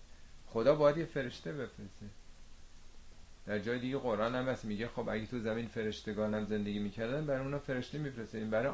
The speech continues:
آدم که فرشته که معنی نداره، شما هم زبان نیستین، هم جنس نیستین.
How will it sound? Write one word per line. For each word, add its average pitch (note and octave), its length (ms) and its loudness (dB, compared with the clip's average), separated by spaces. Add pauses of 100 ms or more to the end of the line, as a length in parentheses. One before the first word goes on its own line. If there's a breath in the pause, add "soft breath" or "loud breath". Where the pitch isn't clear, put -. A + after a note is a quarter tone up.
آدم C3+ 340 4
که D3+ 100 -4
فرشته B2+ 420 -4
که D#3+ 100 -4
معنی C#3 340 -2
نداره، A2+ 520 2 (300 loud breath)
شما B2+ 180 -2
هم C3+ 220 -2
زبان A#2+ 400 4
نیستین، G#2+ 380 -2
هم G2 200 0
جنس D3 340 2
نیستین. G2 360 -6